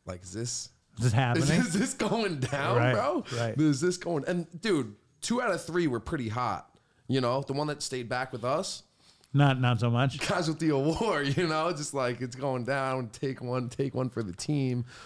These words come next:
Speaker 1: whatever. So they're making out, and we're like, "Oh, shit." Like, we, we looked at each other like, "Oh, shit. Like, is this about
Speaker 2: This is an opportunity.
Speaker 1: Is this, is this gonna happen right now?"
Speaker 2: It was.
Speaker 1: But it, it happened. Before we knew it, there's fucking,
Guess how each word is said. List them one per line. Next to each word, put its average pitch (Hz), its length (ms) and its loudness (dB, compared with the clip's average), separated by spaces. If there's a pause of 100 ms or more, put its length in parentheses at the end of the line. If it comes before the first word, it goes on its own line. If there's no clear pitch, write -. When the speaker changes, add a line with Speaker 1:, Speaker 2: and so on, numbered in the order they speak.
(120)
Speaker 1:
whatever. 113 560 0 (360)
So 120 420 -2 (680)
they're 147 160 4
making 147 320 2
out, 139 400 -2
and 117 140 -2
we're 165 80 0
like, 95 240 -2 (200)
"Oh, 127 320 0
shit." - 640 -4
Like, 95 140 -10
we, 101 160 -8 (220)
we 117 80 -6
looked 113 280 -6
at 85 80 -10
each 78 160 -10
other 64 160 -10
like, 64 200 -12
"Oh, 104 160 -6
shit. - 420 -6
Like, 92 160 -12
is 98 80 -16
this 104 200 -6
about 98 320 -4 (200)
Speaker 2:
This 156 140 4
is 147 60 6
an 151 100 6
opportunity. 139 460 6
Speaker 1:
Is 113 100 4
this, 120 220 2
is 104 120 0
this 120 140 2
gonna 101 160 0
happen 101 420 0
right 147 180 0
now?" 160 360 0
Speaker 2:
It 156 80 4
was. 156 520 2
Speaker 1:
But 117 240 0
it, 117 220 -2 (100)
it 120 240 0
happened. 104 600 -2
Before 123 400 0
we 123 120 4
knew 120 280 2
it, 110 240 -2
there's 120 260 -4
fucking, 104 680 -6